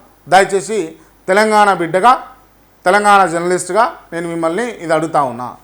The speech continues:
చిన్న పిల్లగాడు పిలిచిన వాలిపోతా అన్నారు కదా, దయచేసి ఒకసారి రండి. చల్లపల్లి జైల్లో చిప్పకూడు తినిపిస్తా,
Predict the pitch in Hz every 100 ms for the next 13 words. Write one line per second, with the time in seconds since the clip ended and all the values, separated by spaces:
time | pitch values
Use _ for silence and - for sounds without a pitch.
0 | 165 175 175 170 175 151 143 147 139 139
1 | 143 139 131 131 127 156 330 - _ _
2 | _ 151 160 160 156 226 226 151 139 165
3 | 147 - _ _ _ _ _ _ _ _
4 | _ _ _ _ _ _ _ _ - 240
5 | 262 262 254 220 254 262 247 214 247 247
6 | 233 233 233 233 226 151